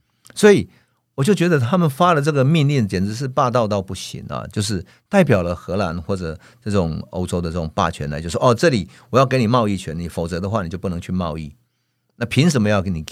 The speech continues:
给人家贸易权？所以这个就很妙。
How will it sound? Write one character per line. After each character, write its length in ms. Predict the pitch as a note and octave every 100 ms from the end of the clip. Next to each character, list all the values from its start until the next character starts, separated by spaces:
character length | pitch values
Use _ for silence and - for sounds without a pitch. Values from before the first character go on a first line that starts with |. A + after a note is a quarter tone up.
| -
给 100 | D#2+
人 100 | E2
家 120 | F2+
贸 180 | F#2 E2+
易 140 | E2
权？ 240 | - - - _ _ _ _ _ _ _ _ _ _ -
所 160 | C3+
以 80 | B2+
这 120 | G#2
个 80 | G#2
就 140 | G2
很 160 | F#2+ E2
妙。 400 | D2+ F2+ E2+ C2